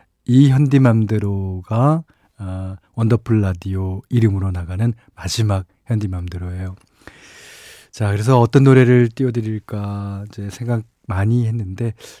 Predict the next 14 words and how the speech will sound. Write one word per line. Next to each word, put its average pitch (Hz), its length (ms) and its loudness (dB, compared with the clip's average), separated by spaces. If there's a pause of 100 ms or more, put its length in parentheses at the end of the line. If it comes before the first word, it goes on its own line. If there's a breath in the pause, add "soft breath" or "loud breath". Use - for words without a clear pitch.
(220 loud breath)
이 120 120 0
노래가 147 1200 4
어떨까, 117 340 -6
가사도 117 480 -6
그렇고 107 500 -8 (160)
그래서 92 260 -12
골랐어요. 87 580 -12 (800 loud breath)
거미 165 460 8
씨랑 123 600 -4
같이 101 340 -10
부른 95 240 -10
노래인데요. 90 580 -8 (460)
어, 90 160 -10 (100)
우리 123 460 2